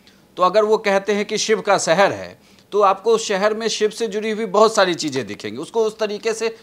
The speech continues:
डेवलप किया गया। लेकिन आप बेगूसराय जाएं, तो आपको दिनकर की भूमि जैसी चीज़ें दिखती नहीं।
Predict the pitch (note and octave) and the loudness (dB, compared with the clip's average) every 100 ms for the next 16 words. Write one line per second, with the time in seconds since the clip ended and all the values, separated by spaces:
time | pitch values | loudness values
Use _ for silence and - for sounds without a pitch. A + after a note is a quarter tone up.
0 | _ B2+ F#3 F3+ A3 - C3+ A#2 D#3 G#3+ | _ -2 0 6 6 6 -4 -2 -2 -2
1 | C4 B3 G#3+ D3+ F#3 C4 - F#3 A#2 A2 | 0 0 0 -2 -4 -4 -2 0 0 -4
2 | D3+ - - _ G3 A3 C#4+ A3 C#3+ E3+ | -10 -12 -20 _ 2 2 0 -2 -2 -4
3 | F3+ C#4 D4+ D4+ B3 F3+ A#3 C4 B3 B3 | 2 6 6 4 -4 -4 -4 -4 -4 -6
4 | A#3+ B3 B3 C4 E3 E3+ - B3 F3 A#2 | -8 -10 -8 -6 -4 -6 -6 -8 -6 -8